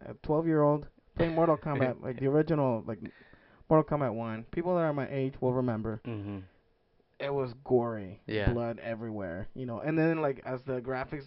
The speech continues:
Speaker 1: became better,
Speaker 2: Oh
Speaker 1: like,
Speaker 2: my
Speaker 1: they
Speaker 2: God,
Speaker 1: just started
Speaker 2: yeah.
Speaker 1: making it, like, even more, like, they just took it to another
Speaker 2: Now
Speaker 1: level.
Speaker 2: it's, like, slow motion, and you can see the bone
Speaker 1: Uh,
Speaker 2: come out of the
Speaker 1: mm-hmm.
Speaker 2: skin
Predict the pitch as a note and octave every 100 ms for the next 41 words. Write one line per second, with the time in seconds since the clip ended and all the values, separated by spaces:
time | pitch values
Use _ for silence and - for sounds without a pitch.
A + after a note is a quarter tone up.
0 | - A#2+ - B2+ B2+ A#2 A#2 A#2+ A#2 G#2+
1 | B2 B2 G2+ A2 G2 G2 G#2 B2 B2 B2+
2 | B2 A#2+ G#2+ G#2 B2 B2 A2 A2 A2 G#2+
3 | G2 - F2+ C3+ E3+ D#3 - C#3 B2+ -
4 | G#2 A2 G2+ B2 - G#2+ A#2 A2+ - B2+
5 | B2+ A#2 A#2 A#2 - G#2+ G2 G#2 G#2+ G#2+
6 | A2+ - B2+ A#2+ G#2 A2+ G#2+ G2+ A#2+ A2+
7 | G#2+ G#2+ G2 F#2+ - - A2 G#2+ G2+